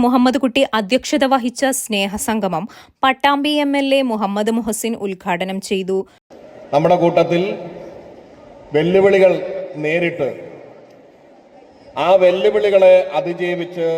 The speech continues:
Speaker 2: നിശ്ചയദാർഢ്യത്തോടെ മനക്കരുത്തോടെ മുന്നോട്ട് പോകുന്ന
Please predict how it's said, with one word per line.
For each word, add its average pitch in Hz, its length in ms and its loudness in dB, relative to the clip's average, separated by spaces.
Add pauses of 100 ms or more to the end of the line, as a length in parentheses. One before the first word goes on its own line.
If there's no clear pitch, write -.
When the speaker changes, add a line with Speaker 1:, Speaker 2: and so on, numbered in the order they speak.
(160)
Speaker 2:
നിശ്ചയദാർഢ്യത്തോടെ 160 1040 -2 (140)
മനക്കരുത്തോടെ 160 800 -2 (100)
മുന്നോട്ട് 165 480 -2
പോകുന്ന 139 340 0